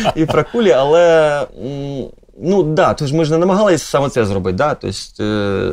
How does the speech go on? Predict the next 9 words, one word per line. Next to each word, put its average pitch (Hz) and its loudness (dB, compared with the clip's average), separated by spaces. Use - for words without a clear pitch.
але, 139 2
е, - -4
момент, 143 -2
е, - -12
оцеї 123 0
щирості, 226 0
то 123 -4
есть 123 0
він 165 0